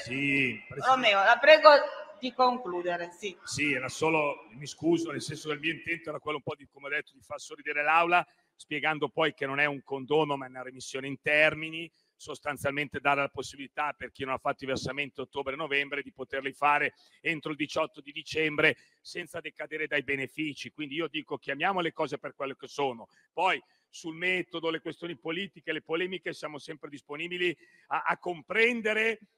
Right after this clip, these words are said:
Speaker 1: e, e anche ad ammettere se c'è qualche questione che, che bisogna, eh, migliorare come maggioranza, facendo anche qualche volta autocritica.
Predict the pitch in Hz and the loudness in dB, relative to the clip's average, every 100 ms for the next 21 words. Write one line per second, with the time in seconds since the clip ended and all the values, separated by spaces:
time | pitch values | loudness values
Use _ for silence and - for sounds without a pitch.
0 | _ - 185 180 196 247 - 208 185 190 | _ -6 -4 2 4 4 0 0 0 4
1 | 262 - 190 170 - 165 170 160 175 160 | 2 2 -2 -4 -4 -4 -4 0 0 0
2 | - 170 - _ _ 196 185 - 214 214 | -2 -4 -6 _ _ -8 -8 -6 -6 -6
3 | 208 - 185 160 _ _ - 180 180 151 | -6 -4 -2 -4 _ _ -10 -6 -4 -2
4 | 202 190 185 170 - _ - 160 185 202 | -2 2 2 2 -2 _ -6 -4 -4 2
5 | 180 180 185 185 - 180 175 170 165 165 | 4 6 6 4 -2 -4 0 0 2 4
6 | 214 240 127 226 214 170 170 190 175 175 | 4 2 4 4 4 -2 -6 -6 -4 -2
7 | 180 160 170 160 165 175 185 170 156 165 | -2 -2 0 0 2 2 2 0 -2 -4
8 | 151 190 165 - - 135 | 0 2 0 -4 -6 -4